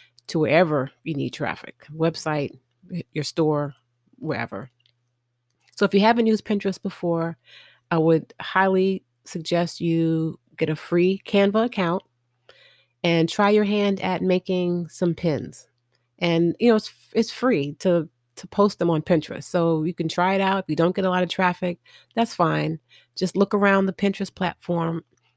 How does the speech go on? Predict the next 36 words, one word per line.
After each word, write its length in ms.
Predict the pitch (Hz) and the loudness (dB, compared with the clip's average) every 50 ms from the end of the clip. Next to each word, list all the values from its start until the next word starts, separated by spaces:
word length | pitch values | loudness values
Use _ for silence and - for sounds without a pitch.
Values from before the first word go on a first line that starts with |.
| _ _ - | _ _ -4
look 160 | 185 185 - | -2 -2 -2
at 80 | 208 | -2
some 100 | - 226 | 0 2
of 40 | 214 202 | 4 4
the 60 | 196 | 4
other 120 | 190 220 | 2 2
pins, 420 | 220 - - 202 180 175 170 175 165 | -2 -2 0 2 2 2 2 0 0
get 140 | - 165 | -2 -4
an 60 | 165 180 | -4 -4
idea 680 | 175 185 175 160 185 180 175 175 175 175 175 165 151 - - - - | -4 -4 -4 -2 0 0 0 0 0 -2 -4 -6 -10 -14 -20 -14 -8
of, 220 | - 170 156 156 | -8 -6 -6 -6
you 80 | 170 180 | -4 -4
know, 320 | 170 165 160 151 139 - - | -2 -2 -4 -4 -8 -12 -12
what 300 | - 151 156 175 - _ | -6 -4 -4 -4 -4 _
pins, 500 | - - 180 175 175 175 175 160 - - _ _ _ _ _ _ _ _ _ _ _ _ _ _ | -4 -2 0 0 0 0 -2 -4 -8 -14 _ _ _ _ _ _ _ _ _ _ _ _ _ _
what, 200 | 190 196 - - - | 2 2 2 0 0
or 280 | 180 180 175 175 175 - - _ - - | 2 4 6 6 4 2 -2 _ -10 -4
con-, 220 | - 190 170 147 - _ - | -2 -2 -2 -4 -6 _ -6
converting 380 | 180 160 156 185 180 180 180 | -4 2 2 4 4 4 2
pins 320 | - - 185 180 165 160 160 | 0 0 0 0 0 0 0
look 240 | 160 175 180 - | 0 0 -2 -2
like. 400 | - 165 156 160 170 170 - - | -4 -4 -4 -4 -4 -6 -10 -12
So 100 | - - | -6 -4
you 120 | 170 170 165 | -2 -2 -2
can, 260 | - 170 160 160 151 | -2 -4 -4 -6 -4
you 100 | - 240 | -4 -2
know, 200 | 240 196 190 185 143 135 - _ _ _ _ _ _ _ _ _ _ _ _ - 175 180 _ _ _ _ - | 0 0 0 -2 -4 -8 -16 _ _ _ _ _ _ _ _ _ _ _ _ -20 -20 -20 _ _ _ _ -4
kinda 220 | - 247 247 226 | -2 2 2 4
improve 360 | 196 180 180 - 214 208 196 | 2 2 2 4 4 4 4
your 80 | 180 185 | 4 0
design, 560 | 156 170 170 151 165 156 165 180 180 190 190 | 0 -2 -2 -2 0 0 0 0 -2 -2 -2
'cause 200 | 180 - 180 170 | -4 -6 -6 -6
it 80 | 196 185 | -6 -4
does 180 | 214 214 190 | -2 -4 -4
take 220 | - - 180 165 - | -4 -4 -6 -6 -4
practice. 680 | - - 160 147 139 - 139 117 - - - - - | -4 -4 -4 -4 -4 -8 -8 -8 -8 -10 -12 -16 -20